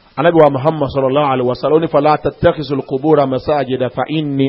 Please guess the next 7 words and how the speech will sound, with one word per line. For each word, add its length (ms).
أنهاكم 680
عن 220
ذلك." 440
Ẹ̀yin 260
Mùsùlùmí, 640
ẹ 140
má 180